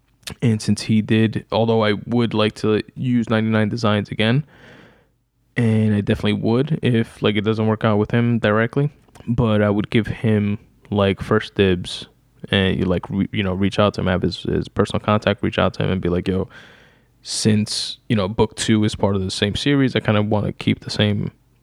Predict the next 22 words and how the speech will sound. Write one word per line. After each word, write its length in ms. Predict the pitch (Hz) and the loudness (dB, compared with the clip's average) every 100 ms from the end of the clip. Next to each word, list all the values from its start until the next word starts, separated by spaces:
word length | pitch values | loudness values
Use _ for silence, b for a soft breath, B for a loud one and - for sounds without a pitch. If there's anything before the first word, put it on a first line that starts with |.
| _ - - | _ -16 -14
like, 160 | - | -12
theme 420 | - 120 110 98 - | -4 0 0 -2 -4
anyway, 500 | 113 113 113 - - - | -2 0 -2 -6 -6 0
right?" 280 | 104 113 B B B B B B - | 2 2 B B B B B B -12
So 600 | - 113 101 95 95 92 - - | -2 0 2 0 -2 -6 -10 -4
who 100 | 107 | 0
better 200 | 98 95 | 0 -2
to 160 | - | -4
do 120 | 113 104 | -2 0
that 200 | 98 - | 0 0
than 220 | 95 98 | 0 0
the 100 | 98 | -2
actual 240 | 95 - | -2 0
artist 320 | 104 101 95 - | 0 0 -2 -2
that 220 | 98 - | -2 0
put 140 | - | -2
together 340 | - - 98 92 | -2 -2 -2 -2
the, 340 | 95 92 90 - - | -4 -4 -6 -10 -16
the 80 | |
first 300 | - 120 117 | -4 -2 0
cover 180 | - 95 | 2 2
design, 400 | 95 - 92 - | 0 -4 -4 -6